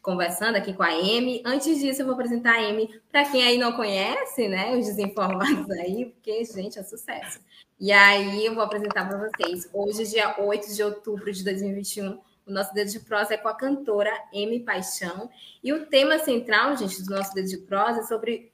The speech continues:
Batidão na Netflix, aí a música de Amy, artista do maranhense, que chega a um dos maiores serviços de streaming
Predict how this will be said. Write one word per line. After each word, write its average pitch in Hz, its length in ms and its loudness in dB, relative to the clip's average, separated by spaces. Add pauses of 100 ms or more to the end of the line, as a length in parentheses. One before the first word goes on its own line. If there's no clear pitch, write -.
(120)
Batidão 214 840 0
na 185 100 0
Netflix, 190 760 -4
aí 180 160 -2
a 180 80 -2
música 190 440 -2
de 175 180 -4
Amy, 220 420 -2 (300)
artista 202 580 -4
do 185 80 -2
maranhense, 190 680 0
que 302 160 -2
chega 254 380 0
a - 20 -2
um 247 80 -2
dos 247 160 -2
maiores 226 320 0
serviços 233 400 -6
de 254 60 -4
streaming 254 500 -2